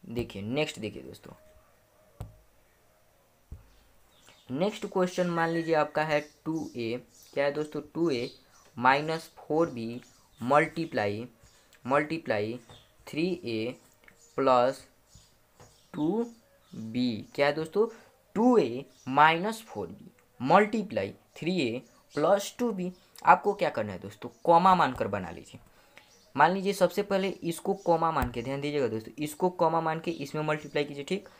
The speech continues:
फिर माइनस फ़ोर बी को कॉमा मान के इसमें मल्टीप्लाई कीजिए, जैसे कि मैं यहाँ पे बना रहा हूँ। देखिए, ध्यान दीजिएगा दोस्तों, देखिए, टू ए को कॉमा माना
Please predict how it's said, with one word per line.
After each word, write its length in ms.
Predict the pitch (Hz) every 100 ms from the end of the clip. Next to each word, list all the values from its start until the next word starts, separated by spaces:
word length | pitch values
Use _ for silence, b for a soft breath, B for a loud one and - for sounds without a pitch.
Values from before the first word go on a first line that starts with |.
| B B -
फिर 220 | 208 220
माइनस 440 | 190 180 190 220 -
फ़ोर 280 | - 208
बी 120 | 196 202
को 140 | 190
कॉमा 300 | 180 160 160
मान 180 | 151 151
के 120 | 151
इसमें 220 | 143 135 113
मल्टीप्लाई 380 | 101 - 101 98
कीजिए, 220 | 104 107
जैसे 320 | 135 143 185
कि 120 | 180
मैं 100 | 151
यहाँ 200 | 131 110
पे 100 | 113
बना 200 | - 98
रहा 100 | -
हूँ। 100 | -
देखिए, 280 | 95 101 104 - b b b
ध्यान 220 | 113 135 160
दीजिएगा 300 | 175 143 123
दोस्तों, 300 | 104 - 107 107 _ _ _ _ _ _ - _ _ _ _ _ - - _ _ - - - _ _ 131
देखिए, 300 | 123 104 107 b b b b _ _ -
टू 220 | 220 -
ए 220 | - 180 185
को 140 | 175
कॉमा 340 | 175 170 165 170
माना 320 | 165 170